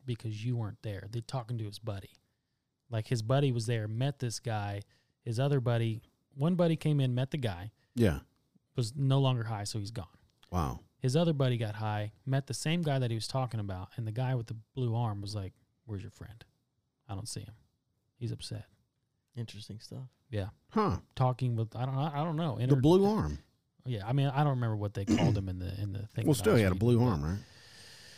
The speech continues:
Speaker 1: Yeah, so what I believe is that, kinda going along with the burning bush thing,
Speaker 2: Yeah.
Speaker 1: is, um, that basically, you know, he, he was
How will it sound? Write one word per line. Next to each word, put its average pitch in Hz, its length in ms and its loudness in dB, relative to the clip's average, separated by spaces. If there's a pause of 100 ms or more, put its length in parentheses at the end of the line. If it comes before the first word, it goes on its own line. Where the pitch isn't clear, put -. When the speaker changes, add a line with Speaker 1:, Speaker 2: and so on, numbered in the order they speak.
(120)
Speaker 1:
Yeah, 123 220 0
so 123 260 0
what 127 180 0
I 180 200 0
believe 104 520 -4 (320)
is 104 520 -2
that, 107 440 -4 (100)
kinda 127 240 -2
going 113 180 -2
along 107 260 -4
with 107 120 -8
the - 120 -12
burning 104 420 -6
bush 135 300 -4
thing, 90 380 -10
Speaker 2:
Yeah. 92 320 0
Speaker 1:
is, 107 200 -6
um, 95 340 -8 (960)
that 107 520 0 (720)
basically, 113 600 -4 (280)
you 117 140 -10
know, 95 240 -8 (200)
he, 123 100 -12 (200)
he 120 140 0
was 123 180 -2